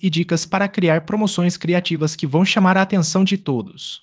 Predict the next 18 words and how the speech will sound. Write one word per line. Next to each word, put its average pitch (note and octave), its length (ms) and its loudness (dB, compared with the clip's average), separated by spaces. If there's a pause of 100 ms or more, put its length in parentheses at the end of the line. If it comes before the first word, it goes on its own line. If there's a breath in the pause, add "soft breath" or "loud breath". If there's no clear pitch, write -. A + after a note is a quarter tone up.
(260)
Vamos G3 240 4
também G#3+ 300 2
explorar E3+ 420 2
como G3+ 240 0
usar F3 200 4
as D3 140 0
mídias D3 300 0
sociais D#3+ 520 2
para E3+ 220 -2
divulgar E3+ 480 2
seu F#3+ 200 0
evento F#3+ 440 2
e F#3 80 0
quais D#3+ 380 2
plataformas D#3+ 580 0
são G3 120 -2
mais D3+ 280 0
eficazes. D#3 960 -2